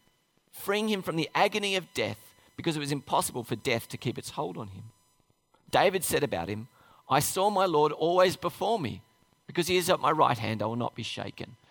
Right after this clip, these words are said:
So here's what's going on. Jesus is the forever king. How can he be a forever king? Because of his resurrection.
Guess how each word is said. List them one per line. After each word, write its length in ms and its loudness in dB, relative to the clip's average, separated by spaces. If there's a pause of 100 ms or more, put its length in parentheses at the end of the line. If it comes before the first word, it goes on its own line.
So 140 -2
here's 140 0
what's 140 0
going 260 2
on. 260 2 (1300)
Jesus 800 0 (320)
is 640 0 (1000)
the 140 0
forever 400 2
king. 320 -6 (560)
How 180 4
can 220 0
he 80 0
be 400 -2
a 80 4
forever 520 2
king? 520 -6 (300)
Because 480 4
of 140 2
his 160 0
resurrection. 640 0